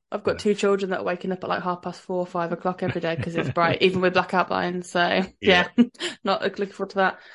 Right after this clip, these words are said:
Speaker 1: When we went camping, we were fully preparing ourselves for it to, for them to wake up at silly o'clock. And, yeah, Otto was up at half past four, ready to,
Speaker 2: Yeah.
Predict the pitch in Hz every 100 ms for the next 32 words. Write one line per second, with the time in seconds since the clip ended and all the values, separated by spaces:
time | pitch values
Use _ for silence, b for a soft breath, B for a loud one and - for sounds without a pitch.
0 | B - 208 208 - 208 202 196 196 185
1 | 185 190 190 190 180 - 202 185 180 175
2 | - 185 180 180 175 175 180 175 175 -
3 | 175 - - 175 170 - 180 175 - 170
4 | 175 170 - 175 - 175 - B B B
5 | B _ _ - 185 185 175 - 170 -
6 | 175 175 185 185 - _ - - 185 180
7 | 180 - 180 - 180 190 - 220 262 277
8 | 226 208 - 196 220